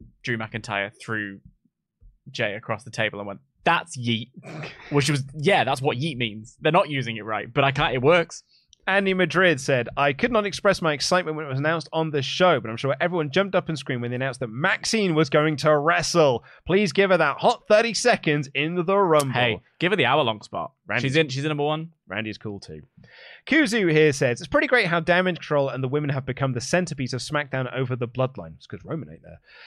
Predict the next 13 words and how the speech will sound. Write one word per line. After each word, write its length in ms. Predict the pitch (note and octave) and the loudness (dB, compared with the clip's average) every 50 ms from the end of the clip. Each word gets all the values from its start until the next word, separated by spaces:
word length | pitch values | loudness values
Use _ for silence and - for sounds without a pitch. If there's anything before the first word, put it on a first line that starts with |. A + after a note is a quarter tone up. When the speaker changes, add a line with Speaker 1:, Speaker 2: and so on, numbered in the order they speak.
| - - | -10 -4
Speaker 2:
Uh, 220 | C#3 C#3 D3 D3 E3 | 0 2 2 2 2
"and 80 | G3+ F3+ | 0 0
it's 160 | F3+ - - | -2 0 2
working 340 | G#3 B3 B3+ - - F#3+ E3 | 4 4 4 4 0 -2 -2
because 300 | D#3+ C#3 D#3 E3 D3+ C3+ | -2 0 0 0 0 2
they're 220 | E3 D#3 D3 C#3+ | 2 2 2 2
getting 300 | B2+ D#3+ D#3+ D3+ D3+ C#3+ | 2 0 0 0 0 -2
higher 280 | C3+ C#3 D#3+ F3 F3 C#3+ | -2 -2 0 0 0 0
viewings 300 | C#3 C3 B2 B2 A#2 A#2+ | -2 -4 -4 -4 -4 -4
than 180 | C3+ B2 C3 - | -6 -6 -6 -4
L 180 | - D3+ D3+ D3+ | -2 0 0 0
A 80 | C#3+ C3 | 0 -2
Knight 240 | A#2+ A#2+ A#2+ - | -2 -4 -6 -6